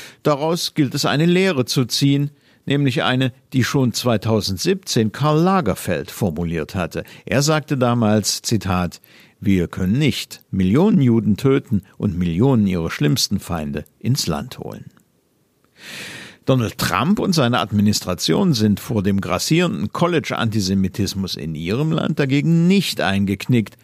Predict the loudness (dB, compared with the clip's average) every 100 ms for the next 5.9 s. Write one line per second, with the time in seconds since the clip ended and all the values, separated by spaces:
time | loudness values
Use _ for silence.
0 | _ -4 -2 -4 -6 -4 -2 -4 -6 -12
1 | -16 -14 -8 -4 -2 -2 -2 -2 2 2
2 | 2 0 2 2 2 0 0 0 0 -2
3 | -4 -8 _ -2 -2 0 -2 0 2 4
4 | 4 2 0 -2 -2 0 0 0 0 -4
5 | -2 0 0 0 2 2 2 2 -2